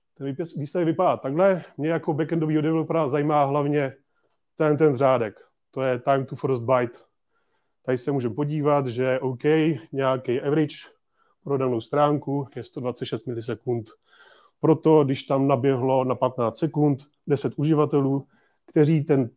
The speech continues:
test vykonávají tak, že jakmile skončí ten test case, tak ho udělá znova. Takže tady je vidět, že se provedlo celkem sto třicet requestů na danou stránku. Tak.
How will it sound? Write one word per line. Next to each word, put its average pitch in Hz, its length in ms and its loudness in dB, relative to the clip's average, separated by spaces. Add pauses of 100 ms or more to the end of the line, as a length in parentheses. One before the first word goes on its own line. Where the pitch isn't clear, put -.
(140)
test 165 340 -2
vykonávají 139 580 0
tak, 147 260 -2
že 123 220 0 (460)
jakmile 147 320 0
skončí 170 440 -2
ten 151 240 2
test - 380 -6
case, 135 260 0
tak 135 120 -4
ho 131 100 0
udělá 120 300 0
znova. 156 500 4 (800)
Takže 131 220 0
tady 139 180 4
je 127 60 6
vidět, 151 380 0 (640)
že 135 60 -2
se 139 140 -2
provedlo 131 380 2
celkem 127 440 0
sto - 160 -4
třicet 123 320 -6
requestů 120 420 -4
na 127 60 0
danou 117 220 0
stránku. 107 580 -6 (2500)
Tak. - 180 -12